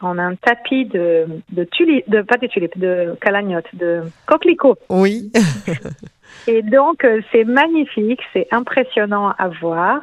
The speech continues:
Speaker 1: Et donc, pendant un mois, tout autour de ce festival, euh, Adom, euh, Ad-, euh, Darom Adom,
Speaker 2: Ouais.
Speaker 1: il va y avoir différentes activités. Euh, encore une fois, certaines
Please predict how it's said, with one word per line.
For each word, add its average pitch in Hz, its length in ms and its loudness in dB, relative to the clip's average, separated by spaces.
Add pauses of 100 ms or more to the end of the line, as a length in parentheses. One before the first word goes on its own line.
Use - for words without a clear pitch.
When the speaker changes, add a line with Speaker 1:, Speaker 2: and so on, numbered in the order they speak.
(140)
Speaker 1:
Et 175 180 -4
donc, 180 280 -8
pendant 185 640 -4
un 226 120 2
mois, 190 420 0
tout 269 240 -4
autour 233 340 0
de 180 200 -4
ce 185 80 -2
festival, 185 600 -2
euh, 156 240 -4
Adom, 180 300 -2
euh, 160 80 -2 (100)
Ad-, 190 400 -2
euh, 180 140 -4
Darom 190 380 0
Adom, 170 340 -2 (320)
Speaker 2:
Ouais. 139 220 -6
Speaker 1:
il 220 100 0
va 208 100 2
y 208 80 2
avoir 220 360 4
différentes 208 500 0
activités. 180 640 -2 (160)
Euh, 175 220 -2
encore 247 320 0
une 240 100 0
fois, 214 300 2
certaines 220 420 -2